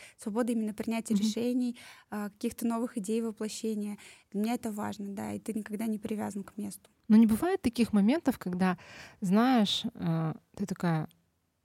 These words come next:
Speaker 2: «М, все надоело, хочу в найм»?
Speaker 1: Да ка-, не, было много раз,
Speaker 2: <laughs>
Speaker 1: если честно. Когда, ну, то есть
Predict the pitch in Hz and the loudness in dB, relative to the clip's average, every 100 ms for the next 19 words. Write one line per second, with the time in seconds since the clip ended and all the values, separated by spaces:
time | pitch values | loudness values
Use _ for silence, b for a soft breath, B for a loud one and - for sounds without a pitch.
0 | _ 254 220 - 254 226 185 185 214 208 | _ 2 4 6 10 10 10 10 10 8
1 | - - - 196 180 185 185 165 147 202 | 4 0 4 6 6 6 8 6 2 0
2 | 233 233 - - 240 262 262 190 240 277 | 0 0 -4 2 4 4 2 2 2 4
3 | 247 240 233 240 226 302 220 - - 220 | 2 0 0 2 4 4 2 -2 -4 -2
4 | 208 202 - - - 196 226 247 277 B | -2 -4 -6 -6 -10 -4 0 0 -2 B
5 | B - 247 240 226 | B -6 -4 -4 -4